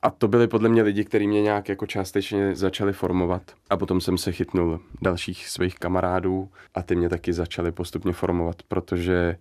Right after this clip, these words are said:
já vlastně, možná je to takový trošku sobecký, ale já se jako kamarádím s lidma, co mě inspirujou, a tohle to jsou zrovna lidi, kteří mě inspirujou a mám pocit, že se od nich můžu hodně učit. A to trvá už vlastně přes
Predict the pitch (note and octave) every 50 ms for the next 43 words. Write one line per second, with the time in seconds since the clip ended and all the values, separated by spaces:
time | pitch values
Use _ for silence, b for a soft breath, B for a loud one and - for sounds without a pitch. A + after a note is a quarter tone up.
0 | _ _ F#2+ F#2+ F#2 F2 F2 F2 F2+ F2+ - - - F#2+ F#2+ F2 F2 - - -
1 | - F2+ F2+ F2+ F#2 F#2 F#2 F#2 F#2 - - F2+ - - - - - F#2 F#2+ F#2
2 | F2+ E2+ E2+ - - - _ _ _ - - F#2+ F#2+ - - - - - - -
3 | - - - - - - - A#2 A#2 _ B2 - - G2+ G#2+ B2 C3 - - -
4 | - F#2+ F#2 F#2 F#2 F2+ F2+ F#2 B B B B B B B B _ F#2 F2+ E2+
5 | - - F#2+ F#2+ F#2+ - - F#2+ - - F#2 F#2 F#2+ F#2+ F#2 F#2 F#2 F#2+ F#2+ F#2+
6 | F#2+ F#2+ F#2+ F#2+ F#2+ - - - F#2 F2+ F#2 F#2 F#2 F#2 F#2 F#2+ - _ _ _
7 | - - F#2 F#2+ F#2+ C#2+ F2+ F#2 - - - F#2 F2+ F2+ F2+ F2+ F2+ F2+ F2 -
8 | - - F2 F2 F2 F2+ F#2+ - - _ _ - F#2 F2+ F#2 F2+ - - - -
9 | - F#2 F2+ F#2 F2 F2+ F2+ F2 F2 E2+ F2 E2+ - - - E2+ F2 F2 F2 F2
10 | E2+ D#2+ F2 - - - F2 F2 F2 E2+ D#2+ E2+ F2 E2+ E2+ - F2 - - E2+
11 | E2+ E2+ - D#2+ F2 - G2 E2+ F#2+ F#2+ F2+ - - F2+ F2+ E2+ F2+ E2+ F2 E2+
12 | F2 E2+ - F2 - - - - - - B B B B B B B - - F2+
13 | - F2+ E2 - F2+ E2+ E2+ E2+ D#2+ F2+ E2 - - E2+ D#2+ - - F#2 F2 -
14 | - - A2+ -